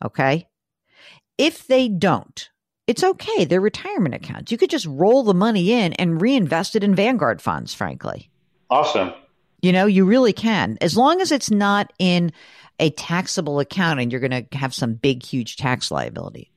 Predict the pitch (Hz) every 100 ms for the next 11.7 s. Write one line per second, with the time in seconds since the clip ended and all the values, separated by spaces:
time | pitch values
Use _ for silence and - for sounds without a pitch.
0 | _ - 190 220 320 - 302 311 156 156
1 | 143 208 214 196 202 202 208 170 - 131
2 | 214 214 175 175 - 180 180 147 127 175
3 | 190 254 220 170 - 151 147 151 151 151
4 | 151 - - _ 156 165 151 147 151 202
5 | 165 147 147 185 190 208 - 180 160 160
6 | 160 151 - _ _ 151 - 165 156 156
7 | 151 - _ - 160 147 147 147 156 143
8 | 135 139 156 143 - 160 143 135 147 135
9 | 120 127 - 135 135 - _ - 151 147
10 | 160 165 160 165 135 135 - 165 165 147
11 | 139 147 139 131 127 120